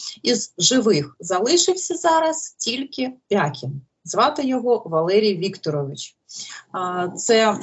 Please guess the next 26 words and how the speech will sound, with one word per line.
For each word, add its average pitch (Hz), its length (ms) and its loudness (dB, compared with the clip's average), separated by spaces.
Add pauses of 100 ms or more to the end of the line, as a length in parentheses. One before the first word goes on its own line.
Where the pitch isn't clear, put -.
м, 196 500 -4
ну, 190 400 0
один 175 400 2
із 170 140 -2
апологетів 170 720 -2
теж - 280 0
руського 165 480 0
миру 220 460 2
і, 208 280 6 (580)
а, 180 160 -4
керівник, 208 720 6
е, 175 40 0 (460)
руху 247 720 4
к 202 140 0
богодержавію, 220 1400 2 (280)
він 151 220 -2
називається 147 680 -2
на 147 140 0
Росії. - 480 -2 (360)
Живе 202 560 6
Пякін, 160 440 2
звісно, 151 420 -6
теж 151 280 -4
у 196 40 -4
Росії, 262 640 2
і 285 60 4